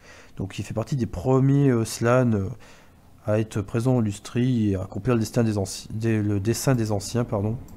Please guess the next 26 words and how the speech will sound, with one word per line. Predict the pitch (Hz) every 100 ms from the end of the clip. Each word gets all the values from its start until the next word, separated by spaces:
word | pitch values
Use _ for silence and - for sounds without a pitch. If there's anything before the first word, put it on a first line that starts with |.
| - -
Donc, | - - -
euh, | 110 - - - - -
pour | - 113
éliminer | 110 131
tout | 127
ce | -
qui | 113
est |
chaotique | - 117 107 - 139 139
et | 104
qui | -
ne |
mérite | 101 120
pas | - 104
de |
vivre, | 95 104 - - -
grosso | 101 139
modo. | 117 101 - - - - - - - - - - - - - - -
Hop, | 123 131 - - 135
euh, | 135 131
qu'est-ce | 131 127
que | 127
je | -
peux | -
rajouter | 113 113 110 - 110
d'autre ? | 101 95 -